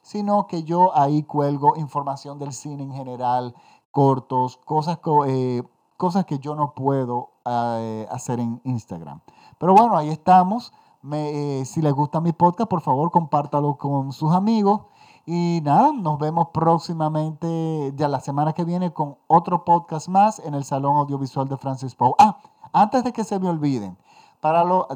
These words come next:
que se me olvide, antes de lo, para los nostálgicos y las nostálgicas, Prime Video acaba de subir la serie completa de, animada de Heidi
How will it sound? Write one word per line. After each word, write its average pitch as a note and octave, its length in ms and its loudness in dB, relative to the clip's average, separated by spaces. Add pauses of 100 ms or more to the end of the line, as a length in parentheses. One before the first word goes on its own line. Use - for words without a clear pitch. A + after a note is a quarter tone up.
(140)
que D3 100 -10
se D#3+ 100 -6
me D#3 80 -6
olvide, C#3+ 320 -2
antes G3 360 0
de G#3+ 80 2
lo, F#3+ 360 0
para D#3 200 2
los D#3 200 0
nostálgicos A3 760 0
y - 20 -4
las E3 160 -4
nostálgicas, C3 920 -4 (480)
Prime G3 320 2
Video G3 440 -4
acaba E3 460 2
de F3+ 120 -4
subir C3 540 -4 (800)
la C#3+ 260 2
serie F#3+ 380 -2
completa F3 600 -4
de, D3+ 360 -4
animada C#3+ 600 2
de C3+ 80 -2
Heidi G3+ 680 0